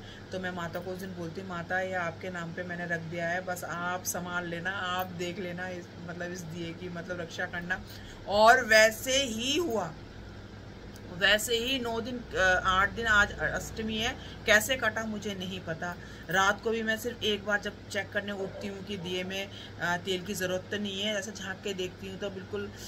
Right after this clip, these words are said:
बस माता की कृपा से बस दिया अपना आराम से अपने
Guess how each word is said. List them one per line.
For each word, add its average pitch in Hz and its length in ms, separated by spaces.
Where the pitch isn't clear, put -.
बस 185 240
माता 185 280
की 196 120
कृपा 190 340
से 196 140
बस 190 160
दिया 190 340
अपना 190 240
आराम 185 420
से 202 160
अपने 190 360